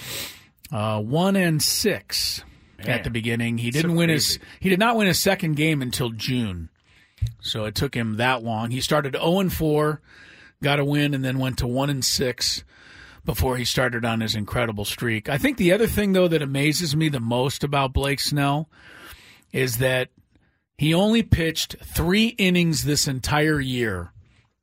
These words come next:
Speaker 1: behind the s-, beyond the sixth inning. He pitched seven innings three times. Never pitched into the eighth inning, not once. That's, uh, that's just a great example of what baseball has become. The best pitcher in the league,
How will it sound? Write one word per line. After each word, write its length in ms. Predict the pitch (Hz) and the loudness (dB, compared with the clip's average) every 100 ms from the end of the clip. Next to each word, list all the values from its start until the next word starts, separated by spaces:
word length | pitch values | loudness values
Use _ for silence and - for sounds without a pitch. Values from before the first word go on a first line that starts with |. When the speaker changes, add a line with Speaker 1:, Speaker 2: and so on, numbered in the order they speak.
| _ | _
Speaker 1:
behind 360 | 123 131 131 123 | -4 -2 -2 -2
the 40 | |
s-, 200 | 113 - | -4 -4
beyond 580 | - 135 135 135 143 143 | -4 -4 0 0 0 -2
the 80 | 131 | -2
sixth 340 | - 127 - | -2 -2 -2
inning. 300 | 113 95 80 - _ _ _ _ _ _ _ _ | -4 -6 -10 -18 _ _ _ _ _ _ _ _
He 100 | 131 | -8
pitched 200 | 143 135 | -6 -4
seven 320 | - 190 190 | 2 2 2
innings 260 | 175 165 - | 0 0 0
three 220 | 156 143 | -2 -2
times. 480 | 131 117 92 90 - _ | -2 -2 -4 -6 -8 _
Never 280 | 139 175 208 | 0 2 2
pitched 300 | 175 160 - | 0 -2 -2
into 200 | 151 131 | -2 -2
the 160 | 123 | 0
eighth 180 | 120 117 | 0 0
inning, 300 | 127 104 92 | -2 -2 -2
not 220 | 107 110 | -4 -4
once. 420 | 110 107 92 - - - - - - | -4 -4 -4 -8 -12 -18 -20 -20 -12
That's, 520 | - 147 160 - - - - | 0 2 2 -2 -4 -6 -6
uh, 260 | 139 127 120 123 - | -2 0 -2 -6 -4
that's 200 | 175 170 | -2 0
just 140 | 196 175 | 0 2
a 40 | |
great 220 | 156 160 | 4 2
example 480 | 143 127 143 151 127 | 2 0 0 0 -2
of 60 | 120 | -4
what 160 | 113 | -2
baseball 460 | 117 120 - 127 123 | -2 -4 -4 -2 -2
has 180 | 135 123 | -4 -4
become. 480 | 143 143 175 127 - _ - - _ - | -4 -2 -2 -4 -10 _ -20 -20 _ -6
The 100 | 123 | -2
best 360 | 156 151 - | 2 0 0
pitcher 340 | 151 143 156 151 | -2 -2 0 0
in 140 | 147 | 0
the 80 | 143 | 0
league, 380 | 160 151 107 | 0 0 -2